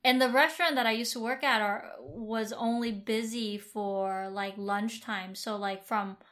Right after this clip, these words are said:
eleven till probably one o'clock. So you have, like, what, a two hour, because we were located in, like, a business district. So that's the only time where you're busy. And even then, I, I, like,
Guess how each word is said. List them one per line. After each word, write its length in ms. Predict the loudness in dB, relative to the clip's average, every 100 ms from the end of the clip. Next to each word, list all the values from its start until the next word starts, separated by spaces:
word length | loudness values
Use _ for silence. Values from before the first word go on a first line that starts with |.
| _ _ _ _ _ _ _ _ -2
eleven 760 | 0 4 6 8 6 2 2
till 240 | 0 -2 -2
probably 540 | 2 2 2 -2 -2
one 360 | -2 0 0 0
o'clock. 680 | -4 -2 0 0 -2 -10 -8
So 140 | -2
you 200 | 0 0
have, 320 | 2 2 2
like, 200 | 0 -2
what, 180 | -2 -2
a 60 | -2
two 320 | -4 -4 -2
hour, 540 | 0 2 2 0 -2 -4
because 280 | -2 -2 -2
we 180 | -2
were 420 | 0 0 0 -2 -4
located 600 | -2 -2 -2 -2 -2 -2
in, 140 | -4 -4
like, 140 | -4
a 60 | -6
business 500 | -4 -4 -4 -6 -6
district. 600 | -6 -6 -2 -4 -4 _ _ -20 -20 -18 -2
So 640 | 4 6 8 6 2 -2 4
that's 320 | 6 6 4
the 140 | -4
only 420 | 0 2 2 2 0
time 560 | 0 2 4 2 0
where 320 | -2 -2 -2
you're 160 | -4 -6
busy. 720 | -2 0 0 -2 -6 -6 -6
And 460 | -4 -2 -2 -2 -4
even 380 | -4 0 0 2
then, 340 | 2 2 2
I, 200 | 0 0
I, 460 | -2 -4 -4 -4 -6
like, 240 | -2 -2